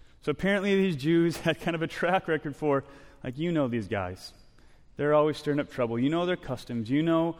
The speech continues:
how they work." And then he talks about his past before meeting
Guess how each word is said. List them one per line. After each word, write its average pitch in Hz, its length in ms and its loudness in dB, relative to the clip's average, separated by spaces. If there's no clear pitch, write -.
how 135 220 0
they 170 160 2
work." 110 320 -2
And 127 100 0
then 196 100 2
he 240 80 0
talks 156 340 -2
about 147 160 0
his 139 140 -2
past - 720 -4
before 143 400 0
meeting 127 540 0